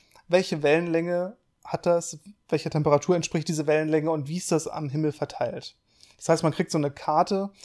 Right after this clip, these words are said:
ähm, wie diese Temperaturschwankungen, diese Wellenlängenschwankungen von diesem Hinter-, von dieser Hintergrundstrahlung, ähm, rundrum im Universum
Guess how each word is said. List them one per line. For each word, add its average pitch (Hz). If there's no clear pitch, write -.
ähm, 151
wie 170
diese 156
Temperaturschwankungen, 170
diese 147
Wellenlängenschwankungen 165
von 151
diesem 143
Hinter-, 170
von 160
dieser 147
Hintergrundstrahlung, 156
ähm, 143
rundrum 165
im -
Universum 143